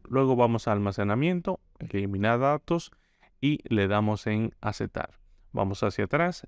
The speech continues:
le damos en forzar cierre y le damos, eh, nuevamente en aceptar. Bien, y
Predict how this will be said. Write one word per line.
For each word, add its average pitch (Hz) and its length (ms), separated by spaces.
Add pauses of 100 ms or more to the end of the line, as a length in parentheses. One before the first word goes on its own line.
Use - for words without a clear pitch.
le 104 180
damos 107 320
en 101 100
forzar 107 440
cierre 175 460 (440)
y 156 280
le 104 220
damos, 113 400 (140)
eh, 98 400
nuevamente 101 840
en 98 260
aceptar. - 520 (440)
Bien, 110 280
y - 120